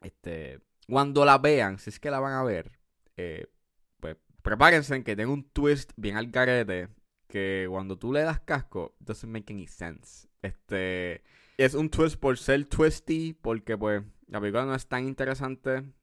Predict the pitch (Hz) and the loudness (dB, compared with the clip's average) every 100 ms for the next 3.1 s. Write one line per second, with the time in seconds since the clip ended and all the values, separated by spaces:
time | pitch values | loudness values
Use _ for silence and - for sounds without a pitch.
0 | _ - 104 98 98 - 120 - 120 117 | _ -8 -2 -2 -4 -8 -8 -6 -8 -6
1 | 123 123 123 123 123 - 101 110 123 110 | -4 0 0 0 -2 -2 0 2 4 4
2 | 127 131 180 196 190 180 185 180 180 185 | 2 2 0 0 0 2 2 2 0 -2